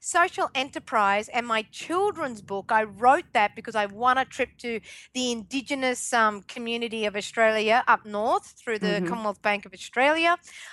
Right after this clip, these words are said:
Speaker 1: I won that opportunity, nine days away out in the outback, sleeping underneath the stars with the crocodiles and the beautiful native people. I just absolutely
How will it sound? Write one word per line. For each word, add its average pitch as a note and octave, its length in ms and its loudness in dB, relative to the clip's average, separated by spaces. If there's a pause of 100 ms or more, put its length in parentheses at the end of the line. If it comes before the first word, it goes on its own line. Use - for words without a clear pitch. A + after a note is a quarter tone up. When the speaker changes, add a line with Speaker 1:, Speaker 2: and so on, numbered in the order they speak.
(100)
Speaker 1:
I G#3+ 80 4
won C4+ 220 4
that D4+ 100 4
opportunity, D4 720 -2
nine D#4 320 0
days B3+ 220 0
away A3+ 280 4
out G#3+ 260 4
in A#3+ 140 -2
the A3+ 180 -2
outback, B3+ 460 0
sleeping E4 400 -6
underneath A3+ 320 -8
the F#3+ 80 -16
stars A3+ 400 2
with - 80 -20
the G#3 60 -10
crocodiles A3+ 720 4
and G#3+ 100 -10
the G3+ 60 -8
beautiful B3+ 1040 -4 (340)
native A#3 580 0
people. A3 460 -4
I A3+ 100 2
just C4 300 -4
absolutely G#3 920 -4